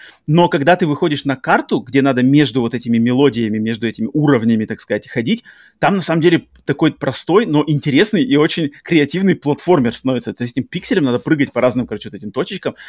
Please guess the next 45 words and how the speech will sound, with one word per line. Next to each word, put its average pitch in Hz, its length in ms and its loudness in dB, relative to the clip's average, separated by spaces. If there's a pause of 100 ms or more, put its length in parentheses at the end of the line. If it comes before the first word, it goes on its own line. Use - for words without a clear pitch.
(160)
Иногда 127 340 0
они 131 140 2
соединены, 113 600 0
иногда 113 240 0
они 131 180 2
разъединены, 113 460 0
какие-то - 260 -10
платформы 147 560 0
ездят, 135 320 2
какие-то - 260 -18
шестерни 131 540 -2
крутятся, 151 420 -6
знаешь, 113 140 -4
как - 80 -18
будто 127 180 -8
этот - 100 -14
мир 139 120 0
живет, 120 320 -2 (300)
и 120 80 -10
ты 135 140 -14
переходишь. 139 440 -2
То - 80 -6
есть, - 140 -6
типа, - 260 2 (200)
до 131 60 -8
следующего 170 540 2
пункта 147 420 -2
уровня 220 380 4
надо 139 160 4
еще 156 140 0
добраться 165 480 0
каким-то 139 340 -4
образом. 113 320 -8 (600)
И - 40 2
это 165 160 2
очень 208 220 2
хитро 170 260 -4
сделано, 151 440 2
очень, - 380 0
очень, 151 280 -4
я 143 120 2
так, 147 180 -6
знаешь, 156 280 0
очень 147 260 -6
даже 147 320 -2